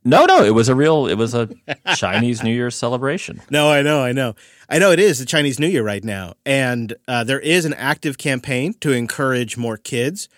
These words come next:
Speaker 2: and they're, they're pitching it as having little dragons. And I just love the idea of bureaucrats sitting around a table thinking, "How could we get the people to have more kids?"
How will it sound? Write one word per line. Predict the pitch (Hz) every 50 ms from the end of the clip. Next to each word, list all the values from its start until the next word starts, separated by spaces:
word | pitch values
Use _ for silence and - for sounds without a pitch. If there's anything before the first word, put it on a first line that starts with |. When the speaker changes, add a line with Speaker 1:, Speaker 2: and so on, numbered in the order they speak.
| _ _ _ _ _ -
Speaker 2:
and | 123 143 143 143 139
they're, | 139 131 117 117 -
they're | 127 135 123
pitching | - - 165 160 - 170 156
it | 147 147
as | - 135 123 -
having | - 139 131 127 135 131
little | 131 127 120
dragons. | 117 110 135 165 196 196 139 110 98 85 82 85 - -
And | - 139 143 143 139 - _ _ _ _ _ -
I | 196 254
just | 277 269 233 -
love | 143 139 151 156 170 165
the | 160 151
idea | 139 135 131 147 143 131
of | 123 110
bureaucrats | 98 123 135 135 139 - - 123 104 - - -
sitting | 143 127 123
around | 123 123 117 113
a | 107
table | - - - 127 123 110 110
thinking, | 104 - 117 104 - 101 98
"How | 92 - 147 156
could | 131 156
we | 147 139 131
get | 117 131 -
the | -
people | - 135 123 107 104
to | 101
have | 107 110 95
more | 110 101 92
kids?" | - - 120 107 92 87 - -